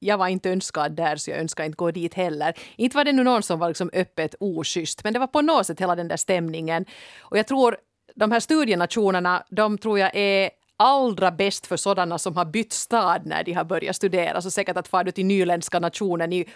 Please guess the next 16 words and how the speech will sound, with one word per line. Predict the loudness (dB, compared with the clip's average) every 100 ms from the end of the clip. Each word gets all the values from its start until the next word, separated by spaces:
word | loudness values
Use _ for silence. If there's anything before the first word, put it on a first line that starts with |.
| -2
Åbo | 4 6 6 4 2
eller | 4 4
Vasa | 4 4 0 -2
skulle | -6 -2
det |
ha | 0
varit | 0 -2
något | -2
helt | 0 2 2
annat. | 0 0 -2 -4 -20 -6
Men | -2 -2 -4 -4
Nylands | 0 2 2 -2
nation | -2 0 2
här | 2
i |
Helsingfors, | 0 0 2 2 0